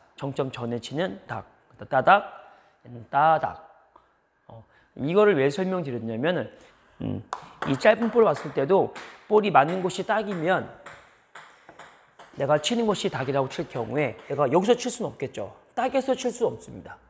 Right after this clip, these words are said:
그러니까 제일 안 좋은 버릇이 따닥이 기본인데, 딱을 칠 경우에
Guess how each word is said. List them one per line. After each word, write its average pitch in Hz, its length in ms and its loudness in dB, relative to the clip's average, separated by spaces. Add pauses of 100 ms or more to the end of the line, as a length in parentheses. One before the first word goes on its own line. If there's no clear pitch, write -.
(260)
그러니까 127 160 -6
제일 156 260 4
안 127 220 -2
좋은 160 240 -2
버릇이 123 520 -4 (440)
따닥이 220 480 0
기본인데, 143 840 -2 (640)
딱을 262 320 2
칠 - 240 -4
경우에 156 580 0